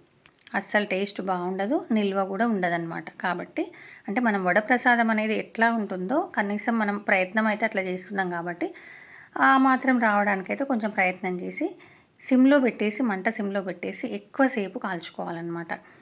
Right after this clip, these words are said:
దాదాపు ఒక్కొక్క అప్ప మనకైతే సిమ్లో పెట్టి కాలిస్తే పది నిమిషాలు ఈజీగా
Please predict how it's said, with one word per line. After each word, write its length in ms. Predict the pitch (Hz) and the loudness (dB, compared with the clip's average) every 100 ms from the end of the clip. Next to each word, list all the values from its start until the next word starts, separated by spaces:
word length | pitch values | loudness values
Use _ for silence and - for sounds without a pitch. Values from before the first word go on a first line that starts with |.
| - _ - | -20 _ -6
దాదాపు 880 | 214 190 196 220 214 196 - 285 277 - | 0 2 2 2 2 0 -2 -2 -4 -8
ఒక్కొక్క 440 | 208 - 220 - 208 | -12 -12 -18 -6 -2
అప్ప 520 | 196 196 190 - 233 | 0 -2 -4 -4 -2
మనకైతే 800 | 226 196 190 185 185 247 277 269 - 202 190 - - | 0 0 -4 -6 -6 -2 -2 -4 -8 -10 -12 -20 -10
సిమ్లో 320 | - 214 226 | -4 0 0
పెట్టి 240 | 220 214 196 | 0 -2 -2
కాలిస్తే 600 | 185 185 185 254 330 - - - - _ - | -2 -4 -6 -4 -6 -6 -20 -20 -20 _ -2
పది 180 | 196 196 | 0 0
నిమిషాలు 400 | 196 196 226 214 | -2 0 0 0
ఈజీగా 400 | 196 208 214 | -2 -2 0